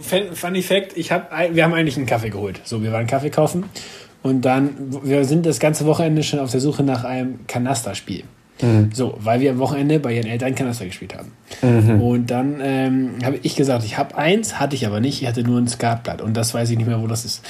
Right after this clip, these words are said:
Speaker 1: So, egal. Auf jeden Fall, ähm, Café bietet normalerweise halt einen Kaffee an, haben wir dann auch gefunden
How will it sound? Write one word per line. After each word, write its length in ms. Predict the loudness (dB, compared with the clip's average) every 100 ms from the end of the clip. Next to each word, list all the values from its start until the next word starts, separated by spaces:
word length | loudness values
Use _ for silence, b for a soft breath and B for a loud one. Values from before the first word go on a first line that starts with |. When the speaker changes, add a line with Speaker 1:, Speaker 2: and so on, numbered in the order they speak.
| B
Speaker 1:
So, 220 | B -2 -2 B 0
egal. 260 | 2 2 -6 -12 -2
Auf 100 | 0
jeden 120 | 2
Fall, 340 | 4 6 4 2 -10 -2
ähm, 280 | 0 0 -2 -10 -12 -10 -2
Café 500 | 0 2 2 2 2
bietet 200 | 0 -2
normalerweise 460 | -2 0 2 2 0
halt 140 | -4
einen 120 | -6 -6
Kaffee 360 | -4 -2 -2
an, 180 | -2 -2
haben 120 | -2
wir 80 | -2
dann 100 | -2
auch 160 | -2 -4
gefunden 360 | -4 -4 -2